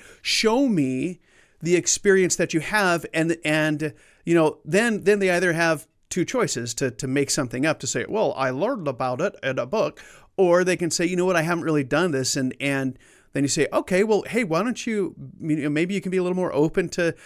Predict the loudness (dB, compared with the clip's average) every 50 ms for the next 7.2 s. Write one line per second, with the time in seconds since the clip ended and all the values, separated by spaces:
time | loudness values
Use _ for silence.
0 | -20 _ -4 -4 -4 -2 -2 -4 -2 -2 -2 -2 -2 -2 -4 -4 -4 -2 -4 -4
1 | -4 -4 -6 -4 -6 -4 -4 -2 -4 -2 -4 -4 -4 -4 -4 -6 -6 -4 -4 -4
2 | -4 -4 -4 -4 -4 -2 -2 0 0 0 0 0 -2 -4 -4 -4 -4 -4 -4 -6
3 | -10 -8 -8 -6 -6 -4 -4 -4 -4 -4 -6 -8 -12 -18 -20 -20 -20 -16 _ -2
4 | -2 0 0 0 0 -2 -2 -2 -4 -2 0 0 0 0 0 -2 0 -4 -2 -2
5 | -2 -2 -2 -2 -4 -6 -6 -10 -8 -6 -6 -6 -6 -6 -6 -8 -8 -8 -10 -12
6 | -14 -14 -16 -20 _ _ _ -20 -20 _ _ _ -6 -4 -2 0 0 0 0 -2
7 | -4 -6 -8 -10